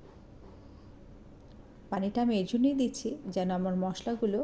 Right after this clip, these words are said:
না পুড়ে যায়। এখন দিচ্ছি আমি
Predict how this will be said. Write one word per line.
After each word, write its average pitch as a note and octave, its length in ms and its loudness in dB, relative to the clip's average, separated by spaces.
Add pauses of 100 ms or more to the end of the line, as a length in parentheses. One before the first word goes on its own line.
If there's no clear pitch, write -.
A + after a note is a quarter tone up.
(240)
না F#3+ 180 2
পুড়ে - 300 0
যায়। - 260 -6 (1800)
এখন G#3+ 280 0
দিচ্ছি B3+ 280 2
আমি A3 200 2